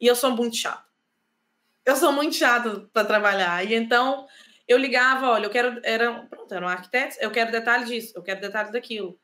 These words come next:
E como vai ser isso? E como vai ser aquilo?" E mandava e-mail, "E como vai ser isso? E como vai ser aquilo?" Até que o dia eu falei assim, "Olha, meu cliente não pode perder dinheiro.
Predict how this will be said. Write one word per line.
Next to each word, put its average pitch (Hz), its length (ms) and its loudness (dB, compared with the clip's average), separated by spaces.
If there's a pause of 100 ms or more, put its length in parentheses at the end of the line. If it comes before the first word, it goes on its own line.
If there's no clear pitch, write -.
(120)
E 226 100 -6
como 262 220 -2
vai 269 120 0
ser 269 180 -2
isso? 185 300 -4
E 214 60 -14
como 262 200 -4
vai 262 120 -4
ser 262 120 -4
aquilo?" 220 340 -8
E 190 60 -10
mandava 208 380 0
e-mail, 196 380 -4
"E 190 80 -6
como 233 200 -4
vai 247 120 -2
ser 247 160 -4
isso? 185 260 -6
E - 40 -20
como 233 160 -8
vai 240 80 -4
ser 240 140 -4
aquilo?" 208 280 -8 (200)
Até 233 200 2
que 311 80 -2
o 302 40 0
dia 302 100 2
eu 302 40 2
falei 302 200 2
assim, 285 120 0
"Olha, 214 180 4
meu 240 200 0
cliente 262 360 -4
não 262 120 -6
pode 247 260 -4
perder 254 240 -4
dinheiro. 247 360 -16